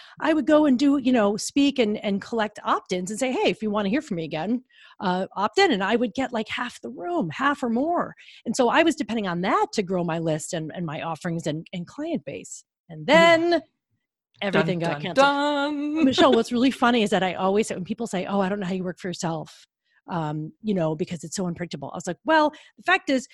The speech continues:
Speaker 1: you could get laid off from a job and then you have no job. The chance of me losing all my clients in a day, that just wouldn't ha-, it can't, it's impossible to ha-, it would never happen." But I lost my entire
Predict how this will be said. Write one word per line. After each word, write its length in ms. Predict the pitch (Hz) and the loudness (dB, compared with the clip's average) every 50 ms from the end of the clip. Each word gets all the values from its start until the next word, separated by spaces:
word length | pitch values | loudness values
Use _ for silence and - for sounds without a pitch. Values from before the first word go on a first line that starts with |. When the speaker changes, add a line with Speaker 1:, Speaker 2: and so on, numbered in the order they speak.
| - _ | -12 _
Speaker 1:
you 160 | 240 285 330 | 2 4 4
could 100 | - 453 | 4 4
get 140 | 440 403 - | 4 4 2
laid 140 | 208 190 175 | 2 0 0
off 200 | 180 185 190 - | 0 0 0 -2
from 120 | - 214 | -4 -6
a 40 | 185 | -6
job 480 | 160 151 - 156 151 151 170 226 233 - - - _ _ _ _ _ - | -4 -4 -4 -2 -2 0 0 0 0 -2 -4 -6 _ _ _ _ _ 2
and 140 | 214 208 214 | 2 4 6
then 160 | 226 262 285 | 6 6 6
you 120 | 302 277 | 6 4
have 220 | 214 - 247 220 190 | 2 2 0 0 0
no 400 | 202 190 185 185 185 185 180 180 | 0 0 0 2 2 2 2 0
job. 400 | 156 175 175 165 156 151 147 147 - - - _ | 0 0 0 0 0 -2 -4 -8 -14 -20 -14 _
The 60 | - | -10
chance 400 | - - - 247 302 330 330 339 | -8 -4 -2 0 0 0 0 -2
of 80 | 339 311 | -2 0
me 160 | 285 262 226 | 0 0 -2
losing 720 | 190 175 175 185 196 202 208 196 214 262 240 247 262 247 - _ _ _ _ _ _ _ _ _ | -4 -8 -6 -2 0 0 0 2 2 2 2 2 0 -2 -6 _ _ _ _ _ _ _ _ _
all 240 | _ 254 220 226 247 | _ 4 4 6 6
my 160 | 254 240 240 | 6 4 2
clients 420 | 233 - - - 214 208 214 208 - | -2 -2 -4 -2 -2 -2 0 0 0
in 80 | 202 | -2
a 60 | 185 170 | 0 0
day, 400 | 151 160 151 151 160 180 220 - | 0 -2 -2 -2 -2 -2 -4 -2
that 120 | - 269 | -2 -2
just 180 | - - 269 - | -2 -2 -6 -4
wouldn't 200 | - 262 240 247 | -4 -2 -2 -2
ha-, 160 | 208 - 214 - | -4 -6 -10 -10
it 100 | - - | -12 -10
can't, 320 | - - 302 320 302 - | -6 -4 -2 -2 -2 -2
it's 140 | 233 254 240 | -4 -6 -4
impossible 560 | 240 254 247 - - 269 302 - - 208 196 | -4 -6 -6 -4 -2 -2 -2 -2 -4 -8 -4
to 80 | 196 214 | -4 -4
ha-, 120 | 208 214 - | -6 -6 -12
it 100 | - 190 | -6 -4
would 80 | 294 | -2
never 220 | 247 330 349 302 302 | 0 0 2 2 2
happen." 420 | 254 359 381 339 - - 160 - _ _ _ _ _ _ _ _ | 2 4 2 2 2 -4 -10 -10 _ _ _ _ _ _ _ _
But 140 | - 190 170 | -6 -4 -2
I 240 | 165 175 214 247 269 | 0 0 0 0 0
lost 560 | 262 226 202 180 180 180 180 - - - - _ _ _ _ _ _ _ - | 0 0 0 2 0 0 -2 -6 -12 -16 -20 _ _ _ _ _ _ _ -4
my 160 | 185 185 180 | -2 -2 -2
entire 800 | 175 175 175 - - - - 196 202 214 220 220 220 214 - | -2 -4 -4 -6 -8 -8 -4 -2 0 0 0 0 -2 -4 -6